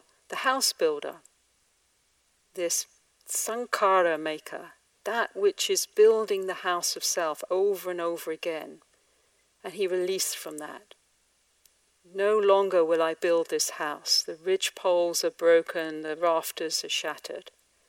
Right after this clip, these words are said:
It collapsed completely, irrevocably. The round of samsara for him was finished, never to be returned to.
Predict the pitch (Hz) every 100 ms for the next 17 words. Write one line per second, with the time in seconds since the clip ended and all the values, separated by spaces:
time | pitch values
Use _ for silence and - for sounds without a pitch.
0 | _ _ _ _ _ _ _ _ _ -
1 | 190 - 180 185 175 - - 175 - -
2 | 214 - 170 160 175 175 185 190 - 170
3 | 170 151 156 165 _ _ _ _ _ _
4 | _ _ _ 190 175 175 185 185 180 180
5 | 165 - - 165 165 - 226 226 160 151
6 | - 156 190 175 151 151 - 170 147 -
7 | - - _ _ _ - 180 180 175 -
8 | 165 165 160 - 170 165 156 - 151